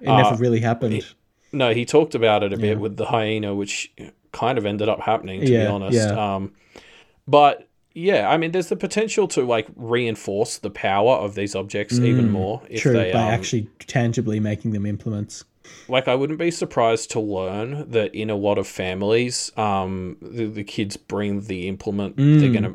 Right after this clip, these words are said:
Speaker 2: have as their personal
Speaker 1: Mm.
Speaker 2: item. Like, you know, if you're a Bahame,
Speaker 1: Yeah.
Speaker 2: like, Al-, Alistair
Speaker 1: Bring a
Speaker 2: may
Speaker 1: pocket
Speaker 2: have
Speaker 1: watch <laughs>
Speaker 2: used
Speaker 1: and then, yeah.
Speaker 2: Yeah,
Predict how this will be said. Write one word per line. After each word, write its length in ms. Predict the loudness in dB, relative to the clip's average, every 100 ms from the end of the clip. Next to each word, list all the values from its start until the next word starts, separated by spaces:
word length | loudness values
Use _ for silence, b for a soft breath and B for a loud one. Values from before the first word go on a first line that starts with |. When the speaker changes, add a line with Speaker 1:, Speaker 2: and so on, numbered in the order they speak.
| -8
Speaker 2:
have 260 | -4 -2 -4
as 140 | -4
their 100 | -6
personal 380 | -4 -2 2 4
Speaker 1:
Mm. 20 | 4
Speaker 2:
item. 140 | 4
Like, 200 | 0 -2
you 60 | -4
know, 100 | -2
if 200 | -2 2
you're 160 | 2
a 40 | 2
Bahame, 520 | 0 -2 -4 -4 -6
Speaker 1:
Yeah. 360 | 2 4 4 0 B B
Speaker 2:
like, 360 | 0 0 0 -4 0
Al-, 160 | 0 2
Alistair 420 | 2 2 8 8
Speaker 1:
Bring 80 | 8
a 60 |
Speaker 2:
may 40 | 6
Speaker 1:
pocket 200 | 4 2 2
Speaker 2:
have 80 |
Speaker 1:
watch 180 | 0 0
<laughs> 120 | 0 6
Speaker 2:
used 80 |
Speaker 1:
and 160 | 6 6
then, 260 | 2 0 4
yeah. 260 | 2 2 -4 _
Speaker 2:
Yeah, 140 | -2